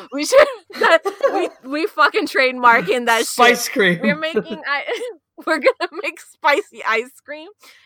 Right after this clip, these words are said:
Speaker 1: It's gonna be like, you know, them, like, Asian flavors, like root afza and
Speaker 2: Yeah.
Speaker 1: shit. And, like, you're gonna have, like, mango kulfi, and it's gonna be mad
Speaker 2: No,
Speaker 1: spicy.
Speaker 2: you, you're
Speaker 1: You're
Speaker 2: gonna,
Speaker 1: gonna
Speaker 2: you're
Speaker 1: put,
Speaker 2: gonna
Speaker 1: like,
Speaker 2: have,
Speaker 1: mad
Speaker 2: like,
Speaker 1: spice.
Speaker 2: you're gonna have, like,
Speaker 1: You're gonna spice cream.
Speaker 2: mango and pepper sauce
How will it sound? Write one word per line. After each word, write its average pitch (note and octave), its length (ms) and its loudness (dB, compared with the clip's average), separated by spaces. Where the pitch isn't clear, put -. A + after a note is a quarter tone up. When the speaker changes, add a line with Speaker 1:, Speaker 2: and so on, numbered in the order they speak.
Speaker 1:
It's B3 220 -6
gonna C#4+ 220 -6
be D4+ 100 -10
like, C4+ 260 -6
you A#3+ 120 -16
know, C4 160 -6
them, G#3+ 280 -10
like, F3+ 300 -14
Asian B3 680 -8
flavors, A#3+ 600 -10
like F#3 340 -8
root G#3 200 -12
afza G3+ 440 -4
and G#3+ 80 -10
Speaker 2:
Yeah. C#3 160 -6
Speaker 1:
shit. A#3 280 -12
And, F#3+ 140 -12
like, F#3 160 -12
you're G#3 100 -18
gonna A#3 140 -12
have, G#3+ 80 -6
like, G#3+ 160 -8
mango G#3 760 -10
kulfi, A3 720 -18
and F3+ 220 -12
it's G#3+ 160 -10
gonna A#3 140 -10
be G#3 100 -14
mad G#3 360 0
Speaker 2:
No, C4+ 180 6
Speaker 1:
spicy. G3+ 160 -4
Speaker 2:
you, F#3 80 -2
you're D3+ 100 -14
Speaker 1:
You're G3 120 -4
Speaker 2:
gonna, A3 120 0
Speaker 1:
gonna F#3 80 -8
Speaker 2:
you're G#3+ 80 4
Speaker 1:
put, A3 60 6
Speaker 2:
gonna G#3 60 2
Speaker 1:
like, G#3 140 4
Speaker 2:
have, - 40 0
Speaker 1:
mad G3 80 2
Speaker 2:
like, F#3 180 4
Speaker 1:
spice. A3+ 240 -2
Speaker 2:
you're F3 120 -4
gonna F#3 140 2
have, F#3 200 2
like, E3+ 220 2
Speaker 1:
You're - 100 -6
gonna G#3 220 -8
spice - 360 -6
cream. - 160 -10
Speaker 2:
mango F#3 640 4
and F3 480 0
pepper F#3+ 240 -2
sauce - 840 -6